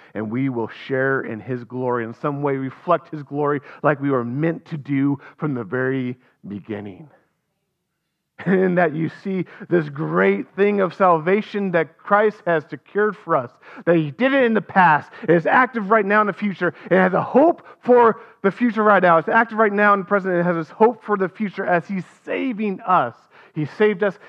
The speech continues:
he's saving us, and he will save us at the end as we're glorified with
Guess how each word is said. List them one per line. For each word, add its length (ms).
he's 160
saving 320
us, 160
and 140
he 160
will 640
save 280
us 140
at 260
the 200
end 360
as 160
we're 100
glorified 960
with 140